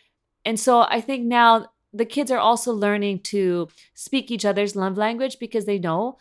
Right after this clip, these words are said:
what matters to each other, and they also like to express themselves in these particular ways. So this is Titus again, but he'll be the type to say, "Oh, I'll get you water, Mom. What, do you need something, Mom? I'll help you."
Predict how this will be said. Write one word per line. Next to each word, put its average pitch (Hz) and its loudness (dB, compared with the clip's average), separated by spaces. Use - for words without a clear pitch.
what 190 -6
matters 196 0
to 220 -8
each 208 -4
other, 214 -2
and 196 -6
they 190 -2
also 196 -4
like 190 -2
to 190 -10
express 185 -6
themselves 214 -2
in 196 -4
these 185 -6
particular 185 -8
ways. 160 -6
So 220 -8
this 254 -4
is 247 -4
Titus 196 0
again, 156 -6
but 156 -10
he'll 208 -4
be 196 -6
the 175 -6
type 175 -8
to 170 -14
say, 160 -10
"Oh, 196 0
I'll 220 0
get 277 0
you 269 2
water, 185 0
Mom. 190 0
What, 240 4
do 202 -6
you 247 2
need 269 2
something, 311 -2
Mom? 339 4
I'll 240 4
help 220 0
you." 151 -6